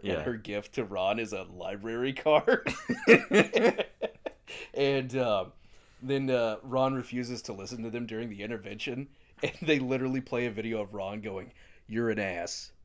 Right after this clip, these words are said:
Speaker 2: Leave her."
Speaker 1: <laughs>
Speaker 2: And he's like, he, like, stops. He's like, "I don't believe any of you." <laughs> And Leslie's like, "That was you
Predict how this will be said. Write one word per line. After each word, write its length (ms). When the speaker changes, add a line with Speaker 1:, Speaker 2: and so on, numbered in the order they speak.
Speaker 2:
Leave 220
her." 300
Speaker 1:
<laughs> 40
Speaker 2:
And 100
he's 160
like, 340
he, 100
like, 180
stops. 280
He's 200
like, 200
"I 80
don't 100
believe 220
any 220
of 120
you." 240
<laughs> 40
And 160
Leslie's 400
like, 220
"That 140
was 140
you 340